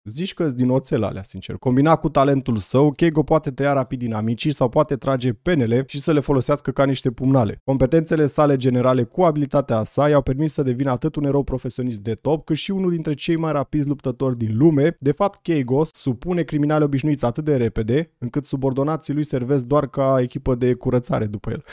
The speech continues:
<laughs> Ei nici măcar n-apucă să-l ajute, că, să zicem că pornesc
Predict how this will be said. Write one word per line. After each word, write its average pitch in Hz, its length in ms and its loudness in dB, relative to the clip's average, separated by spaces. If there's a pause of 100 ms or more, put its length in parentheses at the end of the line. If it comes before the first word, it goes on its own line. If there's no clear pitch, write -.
<laughs> 127 200 0 (220)
Ei 160 40 4
nici 160 180 -4
măcar 151 280 0
n-apucă 156 360 -2
să-l 135 220 -2
ajute, 127 400 -2
că, 120 300 -2
să 135 80 -2
zicem 139 220 0
că 123 220 -4 (140)
pornesc 127 680 0